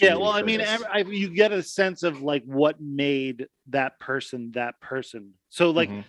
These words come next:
Speaker 1: there's the multiverse, and she's g-, she's going through the whole multiverse thing, and that one body is being thrusted in all the different multiverses,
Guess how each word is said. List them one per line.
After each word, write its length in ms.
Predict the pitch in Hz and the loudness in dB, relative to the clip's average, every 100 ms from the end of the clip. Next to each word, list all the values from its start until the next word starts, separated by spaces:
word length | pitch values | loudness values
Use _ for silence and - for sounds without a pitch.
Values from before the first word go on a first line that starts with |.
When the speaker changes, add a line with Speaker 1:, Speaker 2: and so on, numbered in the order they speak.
| _ | _
Speaker 1:
there's 160 | 185 165 | 0 2
the 80 | 202 | 2
multiverse, 640 | 202 190 143 113 107 - | 2 2 0 -4 -12 -14
and 120 | 139 | -10
she's 320 | - 160 143 131 | -4 -4 -4 -6
g-, 220 | 185 165 | -10 -8
she's 180 | 143 135 | -8 -6
going 320 | 151 170 170 | -2 -2 -2
through 160 | 160 160 | -4 -4
the 80 | 143 | -4
whole 240 | 160 165 | -2 0
multiverse 760 | 156 151 151 147 131 135 - - _ _ - | 0 0 2 0 0 -4 -6 -16 _ _ -2
thing, 300 | 175 139 117 _ _ _ 165 | 0 0 -8 _ _ _ -4
and 360 | 156 147 147 147 | -2 -2 -4 -4
that 280 | 143 139 127 | -2 -2 -2
one 360 | 143 165 165 151 | 0 2 0 2
body 580 | 156 151 143 131 135 | 2 4 2 0 -4
is 160 | 131 120 | -8 -6
being 280 | 131 135 127 | -6 -6 -6
thrusted 640 | - 143 156 - - 127 | -6 -2 -2 -2 -4 -4
in 160 | 120 131 | -4 -6
all 320 | 147 139 135 | -4 -2 -2
the 100 | 131 | -4
different 460 | 127 123 - 123 | -2 -2 -4 -6
multiverses, 380 | 127 123 123 110 | -2 -2 -2 -4